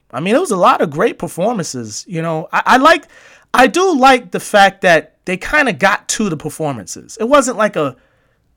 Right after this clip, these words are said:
I don't know. I, I think the, they were a little speedy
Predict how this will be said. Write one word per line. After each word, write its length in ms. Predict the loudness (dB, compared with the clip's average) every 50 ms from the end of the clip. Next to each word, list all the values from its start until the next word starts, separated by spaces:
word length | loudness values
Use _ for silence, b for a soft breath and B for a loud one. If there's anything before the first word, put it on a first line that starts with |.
| _ _ _ 0
I 120 | 2 4
don't 140 | 4 4 4
know. 300 | 2 0 -2 -4 -10 _ -6
I, 120 | -4 -2 -2
I 80 | -2 -2
think 260 | 0 0 -2 0 2
the, 260 | 0 0 0 0 -6 -8
they 180 | -6 -2 0
were 100 | 0 0
a 60 | 0
little 180 | 0 0 0 0
speedy 680 | 0 -2 -4 -4 -2 -2 0 0 0 -2 -4 -6 -8 -10